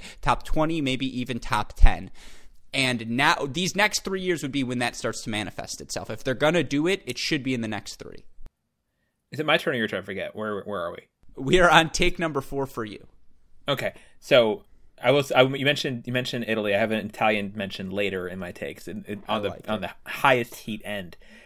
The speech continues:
Speaker 2: But I, I will say, uh, you mentioned Stefan Kozlov, who I have to pause and say that I just, it's, it's a mid, halfway through. I just, it's more of a prayer than a take. I just, I want him to be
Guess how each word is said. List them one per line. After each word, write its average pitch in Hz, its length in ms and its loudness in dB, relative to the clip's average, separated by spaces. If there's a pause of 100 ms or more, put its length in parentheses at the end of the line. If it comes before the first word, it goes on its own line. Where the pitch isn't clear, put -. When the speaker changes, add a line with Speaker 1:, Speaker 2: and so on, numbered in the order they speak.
(200)
Speaker 2:
But 107 440 2
I, 113 160 8
I 113 160 6
will 113 160 0
say, 101 560 4
uh, 101 360 0
you 107 120 -6
mentioned 110 240 -6
Stefan 95 280 -4
Kozlov, 98 440 -4
who 104 80 -6
I 98 40 -2
have 98 160 -4
to 95 60 -12
pause 90 300 -6
and 95 100 -14
say 92 160 -8
that 95 160 -10
I 95 140 -6
just, - 300 -14
it's, 110 160 -12
it's 110 180 -6
a 117 60 -6
mid, 160 480 2 (300)
halfway - 340 2
through. 117 240 -4
I - 20 0
just, 113 300 -6
it's - 180 -8
more 123 160 0
of 107 80 -2
a 104 40 -6
prayer 107 720 2
than 101 160 -6
a 90 80 -6
take. 101 560 -4
I 104 60 -6
just, 107 260 -8
I 104 120 -4
want 101 320 -8 (320)
him 95 180 -10
to - 80 -16
be 90 380 -14